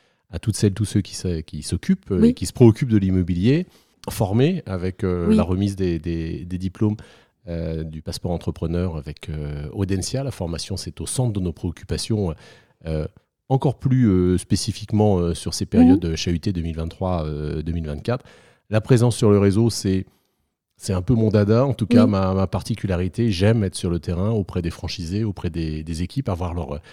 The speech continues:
Speaker 1: leur feedback, leur, euh, leur retour de, d'expérience.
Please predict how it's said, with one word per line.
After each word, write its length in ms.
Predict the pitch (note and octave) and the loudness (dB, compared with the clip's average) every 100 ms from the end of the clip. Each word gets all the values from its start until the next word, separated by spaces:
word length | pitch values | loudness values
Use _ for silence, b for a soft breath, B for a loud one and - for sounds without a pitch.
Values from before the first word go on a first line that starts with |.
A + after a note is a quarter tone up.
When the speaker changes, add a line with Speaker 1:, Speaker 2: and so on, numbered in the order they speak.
| b - | b -2
Speaker 1:
leur 160 | F#2+ | -2
feedback, 480 | - A#2 G2 G#2+ - B B B | -2 -4 0 0 -2 B B B
leur, 260 | F#2 F#2 E2 | 0 2 4
euh, 300 | F#2 F2 F#2 | 4 4 2
leur 200 | G2+ G2+ | 4 4
retour 340 | G#2+ G2+ A#2+ | 4 2 2
de, 440 | G#2+ G2 F#2+ F#2 F#2+ | 4 4 4 4 2
d'expérience. 480 | G2 - G2+ A#2+ | 0 2 2 2